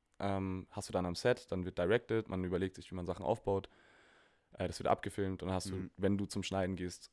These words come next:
Speaker 1: schon so, wie du es dir vorgestellt hast im Vorhinein und
Speaker 2: Voll.
Speaker 1: kannst dann im Nachhinein halt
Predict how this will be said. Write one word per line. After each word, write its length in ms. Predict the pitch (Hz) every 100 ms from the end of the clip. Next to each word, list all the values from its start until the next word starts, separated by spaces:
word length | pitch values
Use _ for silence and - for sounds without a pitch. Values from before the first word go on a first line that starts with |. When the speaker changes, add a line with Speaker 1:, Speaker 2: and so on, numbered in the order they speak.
| -
Speaker 1:
schon 280 | 101 98 92
so, 160 | 101
wie 60 | 98
du 60 | 92
es 80 | -
dir 80 | -
vorgestellt 400 | 127 127 117 107
hast 120 | -
im 40 | -
Vorhinein 360 | 131 127 120
und 100 | 107
Speaker 2:
Voll. 60 | 95
Speaker 1:
kannst 260 | 95 - 98
dann 140 | 101
im 100 | 90
Nachhinein 460 | 90 87 90 87 85
halt 180 | 87